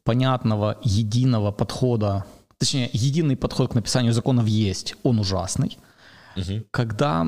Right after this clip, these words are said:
Speaker 1: есть законы, которые вываливаются из этого единого подхода, например, закон об электронной коммерции, который писали там конкретно несколько человек, там Ольшанский,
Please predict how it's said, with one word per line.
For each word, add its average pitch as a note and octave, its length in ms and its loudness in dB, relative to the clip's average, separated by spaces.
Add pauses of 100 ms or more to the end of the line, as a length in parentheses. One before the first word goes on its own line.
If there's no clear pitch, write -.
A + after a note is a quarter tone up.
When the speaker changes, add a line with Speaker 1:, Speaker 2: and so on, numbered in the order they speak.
(100)
Speaker 1:
есть C3 280 2
законы, D3 400 0
которые B2 320 0
вываливаются A2+ 800 0
из A2 140 2
этого G2+ 520 0
единого A2 500 2
подхода, - 480 -2
например, A2 400 0
закон A2+ 340 0
об A2 120 0
электронной A2 420 0
коммерции, A2+ 460 0
который G#2 340 0
писали G#2 640 0
там G2+ 200 0
конкретно G#2+ 480 0
несколько G#2+ 420 0
человек, A#2 420 -2
там A2 160 -2
Ольшанский, F3 600 -2